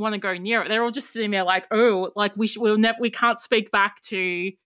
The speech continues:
the, the great RuPaul." And Ta-, Tammy's just doing it. And Tammy Brown is my, oh, is she my favorite? Is she my second favorite after Shangela? I, I think s-, I think Tammy Brown is my favorite of all time, even though she was in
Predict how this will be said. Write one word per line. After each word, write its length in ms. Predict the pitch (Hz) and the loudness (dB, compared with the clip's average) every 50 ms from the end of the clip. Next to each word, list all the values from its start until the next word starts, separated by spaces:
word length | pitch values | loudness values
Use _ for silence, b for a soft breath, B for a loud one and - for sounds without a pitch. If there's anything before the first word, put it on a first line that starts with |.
| _ _ _ _ | _ _ _ _
the, 160 | - 254 202 - | -6 -6 -4 -2
the 80 | 254 | -4
great 320 | 240 - 226 220 220 208 214 | -2 0 0 0 0 0 -2
RuPaul." 640 | 214 202 196 190 - 247 240 220 185 175 190 202 | -2 -4 -4 -2 -2 0 0 0 0 0 0 0
And 80 | 220 226 | 0 0
Ta-, 180 | 240 233 233 - - | 0 0 -2 -2 -2
Tammy's 260 | 226 240 247 262 254 | -2 0 0 0 0
just 180 | 277 269 - | -2 -4 -4
doing 300 | - 220 208 226 226 185 | -2 0 0 2 2 0
it. 220 | 170 80 80 - - _ _ _ _ _ _ _ _ _ - | 0 -2 -4 -4 -8 _ _ _ _ _ _ _ _ _ -4
And 320 | 214 220 220 226 220 220 | -2 0 0 0 0 -2
Tammy 240 | - - 262 262 277 | -2 -2 -2 -2 -2
Brown 400 | 262 262 254 247 247 247 233 226 | 0 2 2 2 2 2 0 -2
is 400 | - 208 214 220 220 - - - | -6 -6 -6 -6 -6 -6 -8 -6
my, 400 | 196 202 190 190 190 190 185 185 - | -2 0 2 2 2 0 -2 -6 -8
oh, 160 | 214 185 190 - - - | -14 -16 -14 -16 -12 -10
is 80 | 247 | -10
she 140 | - - 269 254 | -8 -6 -4 -2
my 160 | 254 262 262 | 0 0 0
favorite? 420 | 254 - 240 220 233 247 269 240 220 | 0 0 0 0 0 0 -2 -4 -6
Is 60 | - | -6
she 120 | - 233 | -8 -8
my 140 | 220 208 202 | -6 -6 -6
second 360 | 202 - - 208 - 226 220 208 | -6 -8 -10 -12 -10 -10 -8 -6
favorite 260 | 233 233 220 220 - | -6 -6 -6 -2 -2
after 260 | 185 185 - - 208 | -2 -2 -2 -4 -10
Shangela? 1040 | - - - - 139 131 139 175 180 - - - - - - - - - 82 - 226 _ _ _ _ _ - | -12 -12 -12 -14 -14 -14 -16 -16 -18 -18 -18 -18 -18 -16 -16 -14 -14 -14 -14 -16 -16 _ _ _ _ _ 0
I, 200 | 196 240 262 240 - - | 0 0 0 0 0 0
I 120 | 269 254 | 0 0
think 220 | 254 311 311 339 330 | 0 -2 -4 -4 -6
s-, 160 | - - - _ - | -8 -12 -10 _ -2
I 120 | 277 254 | 0 0
think 200 | 240 311 320 - | 2 0 -2 -2
Tammy 240 | - 302 285 254 240 | 0 0 0 0 0
Brown 240 | - 208 196 185 185 | 0 0 0 0 0
is 140 | 175 165 185 | -4 -4 -4
my 120 | 180 175 | -4 -2
favorite 520 | 175 165 170 175 165 170 170 170 - - - - _ _ _ _ _ _ | -2 -2 -2 -2 -2 -4 -4 -4 -4 -8 -14 -20 _ _ _ _ _ _
of 100 | 220 208 | -12 -10
all 160 | 196 190 190 190 | -8 -10 -10 -10
time, 400 | - 202 185 170 175 180 202 - - | -8 -8 -6 -4 -4 -4 -6 -8 -8
even 140 | 254 254 254 | -6 -4 -2
though 100 | 254 247 | -2 -2
she 140 | 247 - 269 | -2 -2 -4
was 100 | 240 214 | -2 0
in 200 | 233 233 254 247 | 0 0 0 0